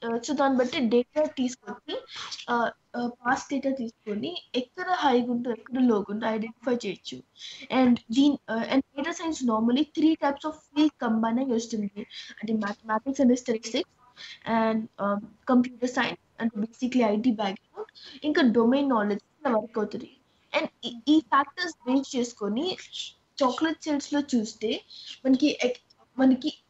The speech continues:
ఎక్కడ, ఆ, హ-, ఎక్కడ chocolate సేల్స్ హైగా ఉంటే, ఆ, అక్కడ మనకు ఇన్సైట్ capture అవుతుంటది. For example, ఆ, let's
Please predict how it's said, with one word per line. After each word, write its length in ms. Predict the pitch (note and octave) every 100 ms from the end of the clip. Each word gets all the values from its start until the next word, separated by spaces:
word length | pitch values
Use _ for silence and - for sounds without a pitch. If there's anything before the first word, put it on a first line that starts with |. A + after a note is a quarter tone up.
| -
ఎక్కడ, 400 | - _ E4 E4
ఆ, 320 | E4 - -
హ-, 300 | - B3+ - G3+ -
ఎక్కడ 300 | A#3+ - D#4+ -
chocolate 360 | D4 C#4 C#4+ -
సేల్స్ 240 | D4 D4
హైగా 260 | C4 B3 A#3
ఉంటే, 300 | G#3 G3 A3+ G4 - - - _
ఆ, 300 | B3 B3+ - - C4
అక్కడ 260 | B3+ D#4+
మనకు 360 | D4+ D#4 D4+ - C4+
ఇన్సైట్ 380 | C#4 - E4
capture 380 | - B3 A3+ A#3+
అవుతుంటది. 400 | A#3+ A#3 A3 A3
For 220 | A3+ B3+
example, 540 | A#3 - B3 A3 - B3 _ - - - - -
ఆ, 360 | A#3+ A#3+ A#3 -
let's 180 | D#4